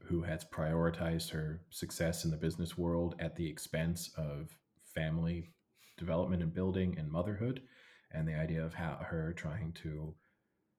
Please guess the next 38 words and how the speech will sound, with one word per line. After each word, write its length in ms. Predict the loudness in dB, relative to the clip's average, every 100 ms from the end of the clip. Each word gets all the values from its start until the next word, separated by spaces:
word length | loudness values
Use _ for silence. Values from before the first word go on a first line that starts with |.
| _ _
come 160 | -2 -2
to 100 | 0
terms 280 | 2 2 2
with 100 | 0
that 260 | 0 0 -2
and 160 | 0
then 160 | 0 -2
potentially 460 | -4 -4 -4 -4 -4
have 420 | 0 0 -2 -4 -8
a 240 | -6 -6
child 420 | -8 -4 -2 -2 -2
later 260 | 0 0
in 120 | 0 0
life. 360 | 0 0 -4 _ _
Again, 340 | -4 0 0 0
that's, 280 | -4 -10 -14 -12
that's 180 | -10 -8
like 80 | -8
a 60 | -6
big 240 | -4 -4
s-, 120 | -4 2
they 100 | 6
make 240 | 6 6
movies 500 | 8 10 8 2 -2 -2
entirely 560 | 0 2 4 4 2
about 420 | 2 2 2 0 -4 -4
and 160 | 0
write 180 | 2 2
books 340 | 2 0 -4
just 280 | -6 -4 0
about 220 | 2 2
that 180 | 0 0
topic. 400 | 0 0 -2 -4 -12 -20 -14 0
And 140 | 2
instead, 480 | 2 0 4 6 6
it's 140 | 2
just 240 | 0 -2 -2
like, 200 | -4